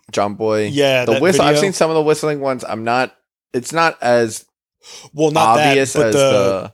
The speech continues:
Speaker 1: the
Speaker 2: the quote from Hinch afterwards, where essentially he was like,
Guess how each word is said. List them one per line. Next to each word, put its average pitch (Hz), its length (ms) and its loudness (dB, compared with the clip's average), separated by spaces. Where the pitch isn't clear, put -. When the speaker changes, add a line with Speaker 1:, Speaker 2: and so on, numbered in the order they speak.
Speaker 1:
the 139 140 -4
Speaker 2:
the - 60 -6
quote 147 420 -4
from 135 200 -10
Hinch 139 460 -4
afterwards, 113 880 -6
where 147 160 0
essentially 143 460 0
he 143 100 -4
was 147 160 -4
like, 135 240 -2